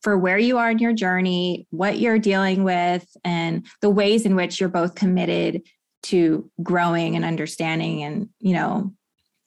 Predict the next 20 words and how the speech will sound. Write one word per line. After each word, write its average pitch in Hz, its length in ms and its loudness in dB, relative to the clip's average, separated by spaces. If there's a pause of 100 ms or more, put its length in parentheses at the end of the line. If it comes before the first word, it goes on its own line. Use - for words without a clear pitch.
(500)
seeing 185 420 2
each - 220 -6
other 151 280 -2
and 175 180 -4
stuff. - 420 -6
And 160 340 -6 (140)
that 175 180 -4
kind 180 180 -2
of 175 160 -2
be, 175 180 0
like, 170 220 -4
the - 80 -6
basis 170 580 -6
for, 185 500 -6 (580)
and, 220 280 0
and 233 160 4
to 285 100 2
me, 294 160 2
that's, 214 340 -2
like, 180 280 -2